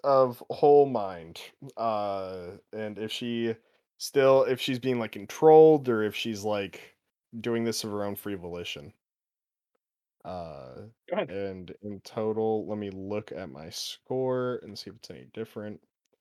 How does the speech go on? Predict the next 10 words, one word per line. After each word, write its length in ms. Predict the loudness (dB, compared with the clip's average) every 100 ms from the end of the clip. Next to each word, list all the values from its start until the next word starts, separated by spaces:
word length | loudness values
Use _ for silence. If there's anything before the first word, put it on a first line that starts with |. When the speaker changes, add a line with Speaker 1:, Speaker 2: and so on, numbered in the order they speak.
| _ _ _ _ -20
Speaker 1:
This 120 | -4
could 180 | 0 2
be. 240 | 4 2 0 _ _ _ _ -8
It's 240 | -6 0
not. 260 | 2 2 0 _ _ _ _ -12
That's 100 | -8
gonna 140 | 0
be 40 | 0
a 40 |
thirteen. 680 | 2 0 0 -4 -6 -6